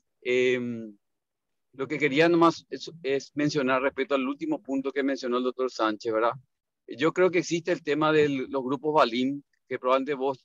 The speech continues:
eh, participaste en Estados Unidos. A mí me tocó escuchar, yo no participé en ningún grupo, ¿verdad? Pero son grupos así de contención que, ah, intencionalmente hay que trabajar con, con los residentes, ¿verdad? Y entonces,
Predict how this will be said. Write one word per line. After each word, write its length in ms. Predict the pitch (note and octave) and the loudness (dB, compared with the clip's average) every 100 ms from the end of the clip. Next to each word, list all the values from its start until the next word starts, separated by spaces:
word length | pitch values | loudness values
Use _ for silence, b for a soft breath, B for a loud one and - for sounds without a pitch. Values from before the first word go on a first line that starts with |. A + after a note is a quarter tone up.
| - | -4
eh, 440 | B2+ B2 A2+ A2 - | -2 0 0 -4 -4
participaste 680 | B2+ C3+ - - B2+ - C#3 | -6 -8 -6 2 2 2 -4
en 80 | |
Estados 260 | A#2+ C3 C3 | 0 2 4
Unidos. 400 | A2+ A2+ B2+ D3+ - - - _ | 4 2 2 -4 -14 -20 -20 _
A 60 | A#2+ | -4
mí 60 | C3+ | -2
me 100 | C#3 | 0
tocó 240 | C#3 C#3 | 0 0
escuchar, 440 | B2+ A#2 D3+ C#3+ | -2 -2 4 4
yo 120 | C3 B2+ | 4 -2
no 140 | C3 | 0
participé 340 | C#3 C3 B2 | -2 -2 -4
en 60 | C3 | -2
ningún 220 | C3+ B2 | -2 -2
grupo, 260 | G#2+ A2+ A#2+ | -4 -4 -2
¿verdad? 180 | A2 - _ _ _ | -2 -6 _ _ _
Pero 100 | - | -8
son 160 | C3+ D#3+ | -2 0
grupos 320 | D#3 D3+ E3+ | 0 4 4
así 180 | D3+ D#3 | 4 2
de 120 | D#3+ | 0
contención 800 | D#3+ D#3 D3+ B2+ - D3 F3 G3+ E3+ _ _ _ _ - - - C3+ | 0 -4 -4 -6 -2 0 0 -2 -12 _ _ _ _ -20 -20 -14 -2
que, 380 | C#3+ C3+ A2+ - - | 4 4 2 -6 -4
ah, 140 | C3+ - | -2 -2
intencionalmente 960 | C#3+ D#3 D3 C#3 C#3 D#3+ C#3+ E3 F3+ C3+ | -6 -8 -6 -4 -2 0 0 -2 0 -2
hay 100 | C3 | -2
que 120 | C#3 | -4
trabajar 440 | C#3 C3 A2+ A#2 | 0 0 2 0
con, 280 | C3 B2+ A#2+ _ _ _ _ | -2 -6 -8 _ _ _ _
con 220 | B2 B2+ | -6 -4
los 120 | B2+ | -4
residentes, 720 | C3+ C3 C3+ A#2 B2 B2 A#2 | -4 -6 -2 0 0 -2 -2
¿verdad? 320 | G#2+ G#2 A2+ G#2+ | 0 2 2 0
Y 280 | B2 A#2+ - | -6 -10 -12
entonces, 560 | A2+ C#3+ D3 E3+ D#3+ | -8 -6 -2 -2 -2